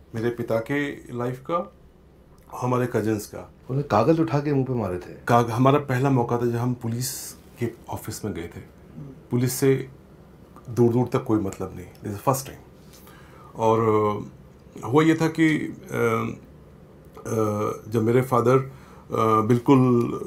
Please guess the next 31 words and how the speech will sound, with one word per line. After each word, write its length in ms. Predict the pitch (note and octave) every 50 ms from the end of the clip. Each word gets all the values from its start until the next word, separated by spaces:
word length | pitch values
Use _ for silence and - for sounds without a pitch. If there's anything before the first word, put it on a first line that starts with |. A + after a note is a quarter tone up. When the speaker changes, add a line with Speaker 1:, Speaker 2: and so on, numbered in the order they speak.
| - -
Speaker 1:
he 60 | A2 A#2+
was 140 | A#2+ A#2
fifty 540 | A#2 - - A2+ - - - B2 A#2+ A#2+ B2+
nine 480 | G2+ G#2+ G#2+ G#2+ G2+ G2+ G#2 A2 A2 A2
years 320 | A2 G#2+ G#2 G#2+ G#2 - -
old, 240 | G2+ G2+ G2 - - - - - - - - - - - - -
retirement 360 | - A2 G#2+ G#2+ G#2+ G#2 G#2
के 80 | - G#2
बहुत 180 | G#2 G#2 G#2
करीब 240 | - - G2+ G#2+ A2 - - -
थे, 100 | G#2 - - - - - - - - - - - - - - - -
तो 120 | B2 G#2+ G#2+
उन्होंने 260 | G#2+ A2 A2 A2+ A2
कहा 240 | - A2+ A2 A2+ A2+
कि 440 | G#2+ - A2 A2 G#2+ G#2+ G#2+ G2+ G2
मैं 120 | G#2 G#2
अब 260 | G#2+ G2+ G#2 G2+ G2+ - - - -
जो 100 | - A2
मुझे 160 | G2+ G2+ G2+ G#2
ग्रेच्युटी 380 | G#2 G2+ F#2 - G#2+ G2+ A2
वगैरह 240 | G2 G2+ G#2 G#2 G2+
मिल 120 | G#2 B2
रही 200 | B2+ A2 G2 G#2+
है, 60 | C#3 D#3
मैं 80 | D#3
उसे 200 | C#3+ C#3 - E3
एक 220 | D3+ C#3 - - - - -
मकान 380 | F#2 F#2 - F#2 F2+ F#2 F2+
बनवा 220 | F2 F2+ F2 F2+ F2+
लेता 240 | F2+ F2 - -
हूँ। 120 | F#2 F2+